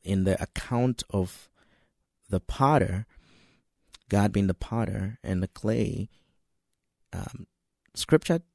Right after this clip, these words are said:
didn't tell us in one instance that God got frustrated with the clay and threw the clay away. God is always working on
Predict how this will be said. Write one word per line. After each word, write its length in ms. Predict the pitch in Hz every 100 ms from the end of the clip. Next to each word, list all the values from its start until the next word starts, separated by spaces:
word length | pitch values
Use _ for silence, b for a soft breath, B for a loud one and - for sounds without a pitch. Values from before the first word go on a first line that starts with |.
| -
didn't 360 | 123 127 127 - _ -
tell 380 | - 139 147
us 480 | 98 98 - - - - _ _ _ _ -
in 160 | 104
one 160 | 104 110
instance 460 | 120 135 101 98 90
that 180 | 92 - -
God 440 | 101 104 107 107 - _ _ _ _ _ _ _ _ - _ 101
got 220 | 117 -
frustrated 580 | - 117 139 - 104 98
with 140 | 92 95
the 80 |
clay 380 | - - 101 98
and 180 | 92 90
threw 220 | - 98
the 100 | 92
clay 260 | - - 92
away. 380 | 87 - - - _ _ _ _ _ _ _ _ _ _ _ _ _ -
God 240 | 120 147
is 140 | 143 123
always 760 | 123 120 120 113 - - - _ _ _ _ _ _ _ _ _ _ _ _ - b b b b
working 420 | 92 117 - 123
on 500 | 113 98 95 95 95